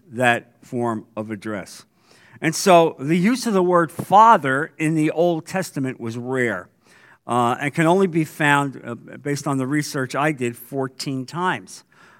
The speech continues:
Uh, and in none of the passages does any individual Jew refer directly to God as "my father." Uh, moreover, the distance between God and the people,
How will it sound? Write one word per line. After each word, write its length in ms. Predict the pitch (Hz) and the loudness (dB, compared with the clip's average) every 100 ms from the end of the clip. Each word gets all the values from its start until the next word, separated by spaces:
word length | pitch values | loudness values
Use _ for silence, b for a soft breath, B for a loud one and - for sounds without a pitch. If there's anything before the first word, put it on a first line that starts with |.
| b | b
Uh, 320 | 113 110 110 117 | -2 0 -2 -4
and 180 | 147 147 | -2 0
in 140 | 151 160 | 2 4
none 160 | 202 | 4
of 80 | 220 | 4
the 80 | 160 | 0
passages 800 | - 135 131 143 131 139 139 - | 0 -2 -2 -6 -8 -6 -8 -4
does 260 | 139 135 - | -6 -6 -6
any 440 | 175 208 202 165 - | -2 -2 -2 -6 -6
individual 920 | 202 202 175 143 180 151 151 139 127 | -6 -2 -2 0 -2 -2 -4 -4 -6
Jew 760 | 120 107 127 180 208 131 123 175 b b b b - | -8 -10 -4 0 0 0 -2 -6 b b b b -12
refer 560 | 139 160 156 185 190 | 0 0 2 2 2
directly 600 | 170 165 175 214 196 175 | 2 -2 0 0 0 -6
to 180 | - - | -4 -10
God 840 | 139 123 175 190 147 127 135 160 135 b b - | -12 0 4 6 6 4 0 -2 -12 b b 2
as 400 | 151 143 143 - - | 2 2 -2 -10 -6
"my 280 | 139 139 | 0 2
father." 540 | 139 190 202 214 120 - _ b b b b - | 2 4 6 6 0 -12 _ b b b b -6
Uh, 520 | 120 113 113 110 113 | -2 0 0 -2 -4
moreover, 760 | 117 170 214 165 139 139 160 | 2 4 6 6 4 0 -4
the 120 | 151 160 | -4 -6
distance 800 | 127 233 - - 151 143 - - | -2 -2 -2 -4 -4 -6 -8 -8
between 640 | 156 151 - 160 156 127 | -8 -6 -4 -2 -4 -4
God 560 | 160 180 165 151 160 - | 2 6 8 6 2 -4
and 140 | 151 | -6
the 80 | 147 | -6
people, 640 | 139 - 196 - 147 131 | -6 -8 -8 -6 -8 -8